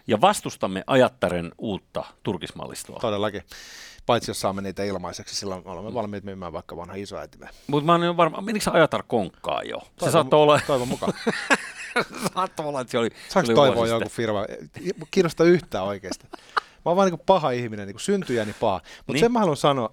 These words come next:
Speaker 2: että tehtiinpä helvetin kova jakso Patreonia tuossa lauantaina.
Speaker 1: Niin tehtiin, puhuttiin sananvapaudesta. Ja, ö, siinä oli pari sellaista ahaa-elämystä, mitä me ei nyt jaeta tässä, mut ne kannattaa ehkä tsekata sieltä, mikäli olet tilaaja. Ja jos et ole, hmm.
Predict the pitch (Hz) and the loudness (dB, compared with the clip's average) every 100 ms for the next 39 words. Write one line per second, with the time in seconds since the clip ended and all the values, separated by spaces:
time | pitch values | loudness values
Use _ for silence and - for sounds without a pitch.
0 | - 123 - 196 - 151 131 - - - | -4 -2 2 2 0 -2 0 0 -4 -4
1 | 170 165 131 151 185 156 123 123 123 104 | 2 2 2 0 0 -2 -4 0 2 2
2 | 107 104 - 87 - - 113 - 92 85 | 2 0 -2 -12 -14 -2 -2 -2 -6 -8
3 | - - - - - - - - _ - | -14 -14 -12 -8 -10 -12 -18 -20 _ -18
4 | - - 240 254 208 - 92 - - 156 | -18 -6 -2 2 2 2 -10 -14 -12 -10
5 | 120 104 90 - - - - - _ 64 | -8 -8 -10 -12 -14 -16 -20 -20 _ -6
6 | 58 - _ - 113 107 101 - - - | -6 -6 _ -10 -6 -6 -10 -16 -20 -6
7 | 214 220 - _ _ 254 277 190 147 - | -2 -2 -2 _ _ 2 2 0 -2 2
8 | 170 147 113 107 104 92 90 107 87 131 | 4 4 4 4 2 0 -4 -2 -2 0
9 | 127 120 139 135 160 - 101 87 87 113 | 2 4 4 4 2 0 0 0 0 0
10 | 107 - 87 - - 170 180 - 165 - | 0 -2 -10 -10 -6 -4 -4 -2 -2 -2
11 | - - 117 - 170 131 - - 131 156 | -4 -4 -6 -4 -2 0 -2 -4 -6 -2
12 | 123 101 95 110 95 - _ - 127 104 | 0 0 -2 -4 -6 -12 _ -6 -2 0
13 | 90 90 - - 120 113 - - 131 135 | 0 -2 -6 -6 -4 -4 -6 -6 -2 -2
14 | - _ _ _ _ _ 110 120 143 110 | -4 _ _ _ _ _ -10 -8 -8 -10